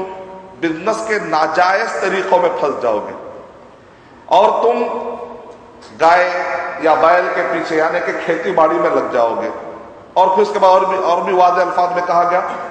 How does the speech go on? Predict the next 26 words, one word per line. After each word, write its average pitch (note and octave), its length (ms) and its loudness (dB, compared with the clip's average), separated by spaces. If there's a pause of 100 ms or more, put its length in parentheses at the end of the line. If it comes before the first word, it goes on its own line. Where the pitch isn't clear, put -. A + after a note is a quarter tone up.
(180)
"व - 20 4
रज़ीतुम D#3+ 580 0
बिज़्ज़र", D#3+ 600 -2 (280)
खेती F3+ 280 -2
बाड़ी D#3 260 2
में E3 180 -4
तुम D#3+ 100 -2
लग C3 240 -4
जाओगे। - 540 -2 (600)
खेती E3 260 -2
बाड़ी D#3+ 240 4
में G3 100 0
लगना G3 220 0
कोई G3 160 0
बुरी D#3+ 200 0
बात F3 200 2
नहीं E3+ 240 -6
है, - 140 -10
बिजनेस D#3 360 -4
में G3 60 2
लगना G3 200 0
कोई G3 180 0
बुरी F#3 220 0
बात F#3+ 340 4
नहीं E3+ 140 -2
है, - 80 -6